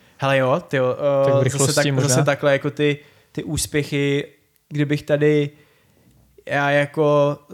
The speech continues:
Speaker 1: jako sám nejsem žádný influencer, takže jako ze svých moc jako čísel to neumím jako usoudit, ale jako právě třeba z toho sportu, z toho olympijského týmu, tak Facebook jede jako slušný bomby, no. Že tam ty dosahy jsou jako,
Speaker 2: Mhm.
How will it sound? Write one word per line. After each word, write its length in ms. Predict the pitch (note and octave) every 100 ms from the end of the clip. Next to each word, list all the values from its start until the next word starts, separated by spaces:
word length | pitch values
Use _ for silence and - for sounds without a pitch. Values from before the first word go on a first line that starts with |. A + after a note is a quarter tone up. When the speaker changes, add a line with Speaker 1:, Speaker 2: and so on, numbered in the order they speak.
| D#3 -
Speaker 1:
jako 240 | D3+ D3+
sám 260 | - C#3+ D3
nejsem 340 | C#3 D#3 D3
žádný 280 | C#3+ C#3 C#3+
influencer, 800 | D3+ D3+ - C#3+ C3+ C3+ - F#3
takže 260 | E3 C#3+ C#3
jako 220 | C3+ D3
ze 120 | C3+
svých 440 | A#2+ C#3+ C#3 - -
moc 360 | - C#3+ C3+
jako 200 | C#3+ D3
čísel 500 | C3+ - - D3+ C#3+
to 160 | C#3 D3
neumím 460 | C#3 C#3+ C#3 C#3+
jako 420 | C#3 C3 D#3 C#3+ -
usoudit, 500 | E3 - D3+ C#3+ C#3+ -
ale 160 | D3
jako 180 | C#3 D3
právě 340 | C#3+ C3+ C3+ C3+
třeba 200 | D3 C#3
z 80 | -
toho 160 | C#3+
sportu, 420 | - - C3+ C3
z 100 | C3+
toho 160 | - C#3
olympijského 580 | C#3+ C#3 C#3 C3+ - C#3
týmu, 280 | C#3 C3+ C3
tak 240 | C3 - _ _ _
Facebook 440 | - C3+ C3+ C3+
jede 160 | C#3+ C3+
jako 260 | C3+ C3 C#3+
slušný 380 | D3+ C#3+ E3
bomby, 340 | D#3 C#3+ C3+ C3+
no. 80 | C#3+ D#3 -
Že 120 | C#3+
tam 140 | C#3
ty 120 | C#3 D3
dosahy 360 | C3 C#3+ C3+
jsou 280 | - C#3+ C#3
jako, 280 | C3 - C#3+
Speaker 2:
Mhm. 240 | C#3 B2+